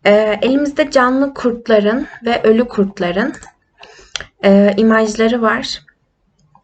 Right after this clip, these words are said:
Ve hazır bir kod kullanacağız.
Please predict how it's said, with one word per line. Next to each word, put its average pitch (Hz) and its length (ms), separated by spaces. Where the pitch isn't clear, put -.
Ve 233 420
hazır 214 500
bir 226 120
kod 202 300
kullanacağız. 180 1000